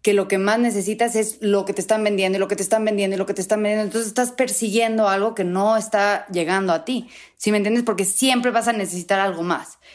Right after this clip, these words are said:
Y siempre te lo venden como tu felicidad está en si tienes esto, o si tienes esto, o si tienes e-, y todo está afuera.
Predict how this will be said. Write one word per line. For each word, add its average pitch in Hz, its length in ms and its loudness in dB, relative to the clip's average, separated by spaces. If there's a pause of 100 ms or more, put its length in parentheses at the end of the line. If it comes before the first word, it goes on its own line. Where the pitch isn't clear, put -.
Y 208 100 -2
siempre 262 300 2
te 247 80 2
lo 202 80 2
venden 240 240 0
como 202 240 0
tu 226 140 -2
felicidad 220 420 0
está 285 360 0
en 226 120 0
si 233 100 -2
tienes 233 300 0
esto, 190 300 -4 (500)
o 277 180 4
si 277 140 -4
tienes 220 260 0
esto, 175 380 -4 (240)
o 277 160 4
si 277 80 -2
tienes 240 240 0
e-, 226 100 -2
y 240 160 -2
todo 311 240 2
está 220 380 -2
afuera. 247 640 -2